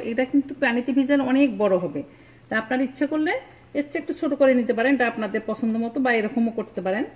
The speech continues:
বড় বড় একটা দুটো খাওয়া গেল। আর এখানে আমি ভাজার পর একটা ভেঙে দেখাচ্ছি যে কীরকম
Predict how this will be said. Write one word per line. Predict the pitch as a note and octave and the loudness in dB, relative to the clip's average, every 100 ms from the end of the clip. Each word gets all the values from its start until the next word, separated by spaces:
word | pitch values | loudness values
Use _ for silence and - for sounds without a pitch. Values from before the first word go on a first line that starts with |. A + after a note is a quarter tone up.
| G3+ | -2
বড় | F#3+ F#3 | -2 -2
বড় | F#3+ G#3 - - | -4 -4 -10 -16
একটা | F3 F#3 | -8 -6
দুটো | F3+ F#3 - | -6 -8 -8
খাওয়া | F#3+ F3+ F3+ | -6 -6 -6
গেল। | F#3+ F4+ - - - - - - | -6 -8 -12 -20 -20 -20 -20 -12
আর | G3+ G#3+ A#3 - | -6 -4 -4 -10
এখানে | A3 C4 C4+ | -4 -2 2
আমি | C#4 G#3 G3 | 0 0 -2
ভাজার | A3 A3 A#3+ - | -2 0 -4 -4
পর | C4 B3+ C4+ - - - _ A3 | 0 0 0 -4 -18 -20 _ -10
একটা | - B3 G#3+ | -4 -4 -2
ভেঙে | A3+ A#3 B3+ | -2 0 0
দেখাচ্ছি | C4+ C4+ - F4 C5+ - - | 0 -2 -4 -4 -4 -10 -6
যে | - - | -4 -2
কীরকম | C#4 C4 D4 | 2 2 4